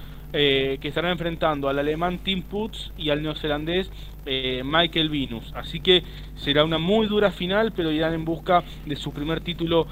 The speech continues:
en esta superficie. En Queens, Matteo Berrettini ganó y está a un pasito de,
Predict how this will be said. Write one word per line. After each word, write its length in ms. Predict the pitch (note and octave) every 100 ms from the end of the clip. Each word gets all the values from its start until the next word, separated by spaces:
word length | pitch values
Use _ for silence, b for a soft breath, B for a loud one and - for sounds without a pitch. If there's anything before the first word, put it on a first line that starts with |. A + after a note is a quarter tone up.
| B B
en 180 | C3+ D3
esta 280 | D#3+ D3+ D#3
superficie. 880 | D#3+ D3 D3+ D3 D3+ C#3 - A#2+ A2+ B B B B B - -
En 140 | G#3+
Queens, 460 | A#3 B3+ C4 A#3 -
Matteo 360 | E3+ E3+ E3 F#3+
Berrettini 720 | F#3 F3 E3+ G3+ G3+ G3 F#3
ganó 440 | F3 F3+ A3+ B3
y 100 | F3+
está 280 | D3 - E3+
a 40 | D#3+
un 160 | F3+
pasito 1000 | F3+ D#3+ D3+ G#3 G3+ - - - G#3 G#3 - - - -
de, 960 | D#3+ D3 C#3+ C3 B2 A#2+ A#2 A#2 A2+